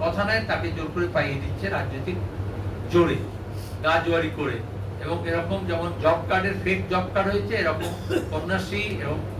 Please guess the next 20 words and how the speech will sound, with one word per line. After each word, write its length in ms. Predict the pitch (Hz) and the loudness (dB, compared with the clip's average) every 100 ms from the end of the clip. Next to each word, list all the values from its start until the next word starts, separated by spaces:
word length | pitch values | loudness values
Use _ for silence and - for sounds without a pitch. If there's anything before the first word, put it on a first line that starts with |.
| - | -6
এসসি, 280 | - - 190 | -4 -2 2
এসটি, 340 | 185 - 190 | 2 0 0
ওবিসি, 400 | 180 165 170 196 | 0 0 -2 -2
মাইনরিটি 500 | 180 156 190 214 208 | 0 4 6 6 4
স্টাইপেন্ড, 560 | 190 - 180 185 214 208 | -2 0 0 0 -2 -4
স্কলারশিপ, 520 | - 160 180 - 220 - - - - - - - - - - - - - - 147 | -2 -2 0 0 -2 -4 -6 -8 -8 -6 -6 -4 -6 -6 -6 -4 -4 -4 -2 4
যারা 260 | 160 180 160 | 4 4 4
পাওয়ার 240 | 165 185 185 | 2 2 0
কথা 220 | 180 208 | 0 2
নয় 200 | 240 247 | 0 0
তাদের 320 | 170 180 180 | 0 0 -2
নামে 300 | 165 170 220 | -2 -2 -2
মিথ্যা 400 | 190 202 - 185 | -4 -6 -2 -2
করে 300 | 185 185 247 - - - | 0 -2 -2 -4 -6 -2
সব 100 | 202 196 147 | -2 0 -2
টাকা 200 | 143 147 | 0 0
তোলা 220 | 147 123 | 0 0
হয়েছে, 280 | 120 - - 151 | 0 -2 -4 -4
দুর্নীতি 380 | 147 151 - | -4 -4 -4
হচ্ছে। 280 | - - - | -4 -4 -6